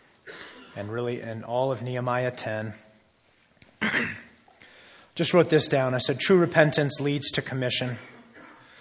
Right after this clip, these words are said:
True repentance leads to commission. Verse thirty-seven, right? "You've set them over us because of our sins," the confession of sin. And you come to verse thirty-eight.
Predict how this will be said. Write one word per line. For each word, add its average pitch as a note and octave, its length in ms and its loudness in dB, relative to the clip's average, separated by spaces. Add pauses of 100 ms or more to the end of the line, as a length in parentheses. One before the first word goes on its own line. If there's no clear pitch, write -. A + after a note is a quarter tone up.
(420)
True G#3 160 6
repentance F3 640 4
leads D3+ 300 0
to D#3+ 100 0
commission. C#3+ 560 0
Verse D#3+ 320 4
thirty-seven, D#3 760 4
right? C#3+ 180 4
"You've C#3 140 -6
set - 300 6
them D3+ 180 4
over C#3+ 300 4
us C#3+ 120 2
because D3 380 0
of D#3 100 2
our D#3 140 4
sins," C#3+ 320 0
the A#2+ 80 -4
confession D#3 540 2
of D3 100 -2
sin. C3+ 340 0 (380)
And A#2+ 80 -6
you A#2+ 80 -4
come E3 180 4
to C#3 60 0
verse C#3+ 380 2
thirty-eight. D#3+ 800 4